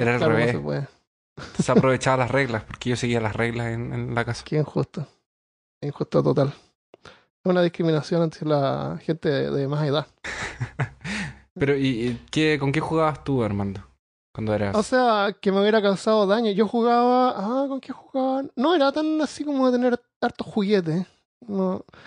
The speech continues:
Speaker 2: Eh, mis juguetes eran libros, más que nada. Mentira.
Speaker 1: Ah, claro. Sí.
Speaker 2: <laughs> Claro.
Speaker 1: No, mis juguetes.
Speaker 2: Eh, enciclopedias,
Speaker 1: Sí.
Speaker 2: sí. Ese tipo de, un mapa
Speaker 1: Kit,
Speaker 2: mundi.
Speaker 1: kit de
Speaker 2: Eran tipo
Speaker 1: química.
Speaker 2: juguetes que yo tenía. Claro, un, una lupa.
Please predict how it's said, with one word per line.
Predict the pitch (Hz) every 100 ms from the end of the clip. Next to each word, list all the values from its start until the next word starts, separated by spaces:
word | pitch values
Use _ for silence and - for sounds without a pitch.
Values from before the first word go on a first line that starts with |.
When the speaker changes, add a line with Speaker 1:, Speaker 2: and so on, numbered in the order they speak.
| - _ _ -
Speaker 2:
Eh, | 185 180
mis | 196
juguetes | - 233 247 262
eran | 262 226
libros, | 185 226 247 240 226
más | 214
que | - 220
nada. | 214 226 220 214
Mentira. | 269 151 - - - -
Speaker 1:
Ah, | 104 110 107
claro. | 110 107 113 - - -
Sí. | - 113 117 113 101
Speaker 2:
<laughs> | - - - -
Claro. | 120 127 143
Speaker 1:
No, | 139
mis | 120 104
juguetes. | 120 113 226
Speaker 2:
Eh, | -
enciclopedias, | 220 233 208 196 226 240 240 233 226 214 214
Speaker 1:
Sí. | 120
Speaker 2:
sí. | 226 214 - 110 - _ _ _ _ _
Ese | - 233
tipo | 202 190
de, |
un | 190 190
mapa | 190 190 190
Speaker 1:
Kit, | 247
Speaker 2:
mundi. | 240 226 214
Speaker 1:
kit | 220
de | 214
Speaker 2:
Eran | -
tipo | 143 143
Speaker 1:
química. | 139 131 123 123 123
Speaker 2:
juguetes | 127 123 180
que |
yo | 180
tenía. | 185 185 - _ _ _ -
Claro, | 247 240 226 226
un, | 214
una | 208 185
lupa. | 185 202 202 190 190 180